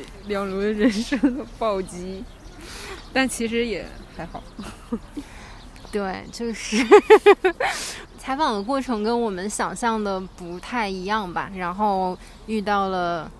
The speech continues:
Speaker 2: 各种各样的人。
Speaker 1: 上了社会学的一堂课，说明自己还需要 <laughs> 培养，培养。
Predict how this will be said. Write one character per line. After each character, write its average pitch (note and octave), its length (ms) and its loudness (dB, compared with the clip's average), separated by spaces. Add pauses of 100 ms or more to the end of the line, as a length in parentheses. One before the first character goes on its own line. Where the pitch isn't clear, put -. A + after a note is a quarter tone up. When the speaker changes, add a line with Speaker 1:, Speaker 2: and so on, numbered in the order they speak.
(160)
Speaker 2:
各 A3+ 100 0
种 G3 240 -4
各 F#3+ 120 -4
样 G3 360 -2
的 E3+ 140 -4
人。 D#3+ 340 -8 (360)
Speaker 1:
上 A#3 300 0
了 G#3+ 120 -4
社 - 280 2
会 B3 200 0
学 F3 260 -6
的 F#3 140 -6
一 F#3+ 100 -4
堂 F#3 240 -10
课， - 320 -8 (440)
说 A3+ 160 -4
明 G#3 200 -4
自 A3+ 140 -6
己 G3 140 0
还 F3 180 -6
需 G3 220 -8
要 F#3+ 160 -4 (300)
<laughs> - 280 -20
培 F3 200 -6
养， F3+ 260 -4
培 E3+ 180 -8
养。 F3 120 -4